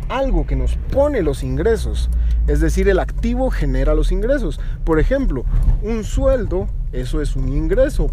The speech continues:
pero no está siendo generado por un activo, porque ese activo somos nosotros mismos, la persona que trabaja para generar ese dinero.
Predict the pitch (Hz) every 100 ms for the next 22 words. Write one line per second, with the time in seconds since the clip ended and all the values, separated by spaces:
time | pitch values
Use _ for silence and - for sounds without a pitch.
0 | - - 156 143 156 180 196 185 - -
1 | 190 190 185 196 165 135 131 175 214 220
2 | - - 147 175 156 - 226 247 220 -
3 | 147 165 160 175 - 202 208 185 185 196
4 | 185 156 143 139 202 196 170 - 302 254
5 | 143 120 - - - - 147 147 143 185
6 | 180 175 151 147 170 196 180 202 - -
7 | - 151 147 170 - 151 139 127 135 160
8 | 160 - - - 139 147 160 165 190 247
9 | 269 180